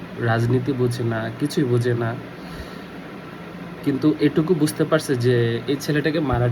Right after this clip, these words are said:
ঠিক হয়নি। এটা তো আমরা জানি যে শুধু মুগ্ধ না, মুগ্ধর মতো এমন অনেক নিরস্ত্র, অনেক সাধারণ শিক্ষার্থী নিহত হয়েছেন, এটা মোটামুটি আমরা সবাই জানি।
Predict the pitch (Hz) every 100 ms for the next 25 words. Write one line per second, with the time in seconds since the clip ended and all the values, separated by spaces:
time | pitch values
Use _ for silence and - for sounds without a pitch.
0 | 120 139 139 113 98 92 - - - -
1 | - - - 123 123 123 110 - - -
2 | - - - - - - - - - -
3 | - - - - - - - - - -
4 | - - - - 127 127 131 160 151 143
5 | 156 196 147 147 127 120 120 - - 139
6 | 143 147 135 151 143 156 117 104 107 123
7 | 127 127 131 113 117 117 117 117 - -
8 | - 127 135 127 120 120 123 120 131 113
9 | 117 120 - 123 123 120 127 - 117 120
10 | 113 117 120 123 117 - 185 190 127 123
11 | 120 123 120 113 117 - 135 131 117 104
12 | 110